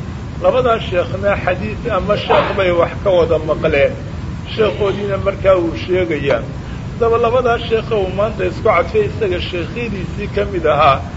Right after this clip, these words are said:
ee iyaguna sheekh keliya wax ka wada maqlay ama uu wax kaga wada warinayo, mid ahaan xadiidkii uu ka maqlay, midna kamuu maqal. Kii uu ka maqlay buu horraysiinayaa,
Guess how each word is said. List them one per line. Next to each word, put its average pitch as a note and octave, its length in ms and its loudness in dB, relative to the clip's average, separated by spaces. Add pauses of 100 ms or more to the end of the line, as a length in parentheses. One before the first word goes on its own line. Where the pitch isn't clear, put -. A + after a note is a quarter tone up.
(280)
ee F#3 120 0
iyaguna A#3 380 -2
sheekh A3 340 -2
keliya G#3+ 360 2
wax F#3 260 2
ka G#3 100 0
wada F3+ 240 4
maqlay F3 380 2
ama G3+ 220 2
uu F#3 120 2
wax F3+ 200 2
kaga G#3+ 220 0
wada F3 260 2
warinayo, D3+ 680 0 (460)
mid E3+ 180 -2
ahaan F3+ 300 0
xadiidkii G#3 560 -4
uu F3+ 220 0
ka F#3+ 120 0
maqlay, D#3 480 2 (200)
midna G3+ 320 -2
kamuu E3+ 400 -2
maqal. C3+ 420 2 (480)
Kii B3 160 -6
uu A3+ 140 -4
ka A#3 120 -2
maqlay G3+ 380 0
buu G3 220 -4
horraysiinayaa, D#3+ 1120 0